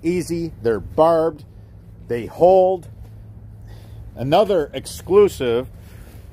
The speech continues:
by the Baughman Tile Company are the end plugs. They also are barbed and snap inside instead of the old school external cap that always falls off.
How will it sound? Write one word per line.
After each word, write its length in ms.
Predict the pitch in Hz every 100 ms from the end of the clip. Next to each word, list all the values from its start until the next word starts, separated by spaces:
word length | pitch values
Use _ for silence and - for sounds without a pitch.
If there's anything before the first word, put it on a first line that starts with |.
| -
by 140 | 127
the 80 | 135
Baughman 440 | 113 143 131 139 101
Tile 280 | 185 185
Company 560 | - 143 113 127 139 151 - - - - - -
are 140 | 139 151
the 160 | 151
end 240 | 165 202 190
plugs. 520 | 143 107 90 - - - - -
They 160 | 131
also 480 | 143 185 226 - 147
are 140 | 123 110
barbed 520 | 101 117 117 135 - - -
and 180 | - 127
snap 520 | - - 147 139 135 - -
inside 720 | 190 247 233 - 131 101 95 95 - -
instead 460 | 139 - 170 170
of 300 | 160 143 123 - - - -
the 120 | 135
old 260 | 160 202 156
school 500 | - 160 151 147 - -
external 640 | 196 - - 165 151 139
cap 480 | - 214 214 156 - - - - - -
that 140 | 135
always 320 | 147 147 131
falls 320 | - 147 127 123
off. 400 | 165 90 -